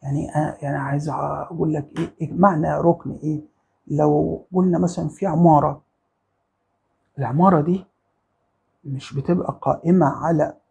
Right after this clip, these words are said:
آه، أعمدة اللي هي بتبقى آه، طالعة م-، من الأساسات كده، بيحفروا الأساس و-، وبيطلعوا أعمدة، والأعمدة بيروحوا يبتدوا يبنوا فيها الأدوار،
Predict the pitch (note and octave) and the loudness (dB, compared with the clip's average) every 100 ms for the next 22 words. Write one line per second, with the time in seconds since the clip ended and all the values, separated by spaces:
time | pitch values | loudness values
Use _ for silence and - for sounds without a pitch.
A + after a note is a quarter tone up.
0 | _ _ _ _ - E3+ C#3 B2+ - - | _ _ _ _ -12 -6 -4 -4 -8 -8
1 | - - _ _ _ _ _ _ - C#3 | -12 -16 _ _ _ _ _ _ -2 0
2 | C#3 E3 G3 C4+ - _ _ _ _ _ | 4 4 4 0 -4 _ _ _ _ _
3 | _ _ _ _ _ _ - C#3 C3+ C#3 | _ _ _ _ _ _ -8 -6 -2 0
4 | D3+ C#3+ - D#3+ - C#3 C#3+ C#3+ D3+ - | 0 -2 -4 -6 -2 -2 -2 -4 -6 -10
5 | - _ _ _ _ _ - - - - | -16 _ _ _ _ _ -18 -12 -10 0
6 | E3+ E3+ D3 D#3 D#3 D#3 D3+ D3+ D3 - | 4 6 4 0 -4 -4 -4 -4 -6 -6
7 | C#3 - - - F#3+ - G3+ F#3+ D3+ C3+ | -6 -6 -2 -2 -2 -4 -2 0 -2 -4
8 | - - - F#3 G3 - G3 F#3+ F#3+ A#3 | -10 -8 0 4 4 2 -6 -6 -2 0
9 | D#4+ - D4 C#4 _ _ _ _ _ _ | -2 -6 -8 -10 _ _ _ _ _ _
10 | - D3+ D#3+ D3 D3+ E3 F3 E3 - C#3 | -8 0 0 2 2 4 4 4 2 0
11 | B2 E3+ A3+ C4 D4 C4+ A3 - E3 - | 0 2 2 0 0 -2 -4 -8 -10 -6
12 | F3 G3+ A#3 C#4+ - A#3 - G3 - G#3+ | -4 0 0 2 2 0 0 0 0 -2
13 | F#3+ G3+ G#3 F3+ E3+ G3+ F3 - E3 E3 | 0 2 4 2 0 0 0 0 -2 4
14 | F3 F3+ | 6 6